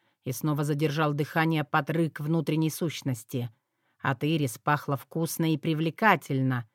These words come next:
Не так умопомрачительно сладко и притягательно, как от Ирины, но все же слишком волнующе, чтобы суметь сразу взять себя в руки после месяца поисков истинной.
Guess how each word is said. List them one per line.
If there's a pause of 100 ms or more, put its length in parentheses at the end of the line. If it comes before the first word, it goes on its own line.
(400)
Не
так
умопомрачительно
сладко
и
притягательно,
как
от
Ирины, (440)
но
все
же
слишком
волнующе, (260)
чтобы
суметь
сразу
взять
себя
в
руки
после
месяца
поисков
истинной.